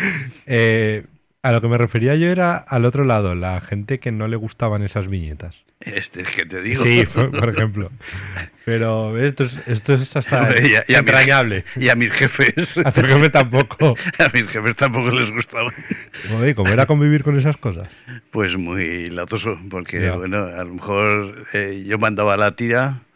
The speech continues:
Speaker 1: Hmm.
Speaker 2: el esto, y cuando la veían ya era tarde, y me llamaban a la hora que fuera y me decían, "Oye, que no la vamos a publicar, que hagas otra".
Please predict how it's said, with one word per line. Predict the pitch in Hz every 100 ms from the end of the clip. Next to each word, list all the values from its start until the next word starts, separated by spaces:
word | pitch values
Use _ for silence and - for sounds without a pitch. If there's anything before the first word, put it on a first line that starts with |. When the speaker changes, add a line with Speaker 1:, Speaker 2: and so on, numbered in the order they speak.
| _
Speaker 1:
Hmm. | 107 87 -
Speaker 2:
el | 92 104 104
esto, | 110 - 127
y | 113
cuando | 107 110 104 101
la | 101 101 98
veían | 101 101 110 120 123 113
ya | 104
era | 95 92
tarde, | 123 117 95 92
y | 95
me | 98
llamaban | 90 92 98 104 113 131 -
a | -
la | 95 87
hora | 85 98 101
que | 104
fuera | 104 110 117
y |
me | 123
decían, | 107 98 -
"Oye, | 120 131
que | 117
no | 107
la | 113 120
vamos | 117 120 117
a |
publicar, | 113 113 113 143 135 _ _ _ _ _ _ _
que | -
hagas | 107 104 107
otra". | 101 85 85 85 -